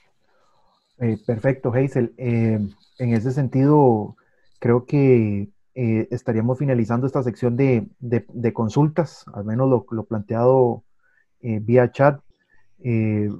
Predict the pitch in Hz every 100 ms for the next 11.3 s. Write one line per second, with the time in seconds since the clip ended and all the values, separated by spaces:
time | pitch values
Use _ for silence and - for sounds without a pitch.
0 | - 120 120 117 110 110 113 131 131 -
1 | 135 127 120 110 104 - - - 123 110
2 | 110 104 113 123 127 139 123 110 104 98
3 | 104 - _ _ _ - 107 107 - 120
4 | 120 139 139 135 - 110 104 135 151 156
5 | 135 113 104 101 - 107 107 107 107 123
6 | 139 139 123 120 - 101 127 135 139 120
7 | 110 101 - _ - - - - 120 113
8 | 117 - 107 104 120 131 131 127 117 131
9 | 131 117 120 135 123 131 156 127 - -
10 | - - - _ _ - 120 117 117 113
11 | 113 113